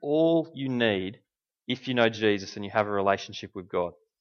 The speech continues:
There's a song by Justin Bieber. Um, uh, I, I've never listened to a whole Justin Bieber song through, but, um,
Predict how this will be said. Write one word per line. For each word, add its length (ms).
There's 140
a 40
song 280
by 160
Justin 560
Bieber. 400
Um, 400
uh, 420
I, 220
I've 180
never 240
listened 640
to 140
a 80
whole 140
Justin 460
Bieber 260
song 360
through, 320
but, 240
um, 380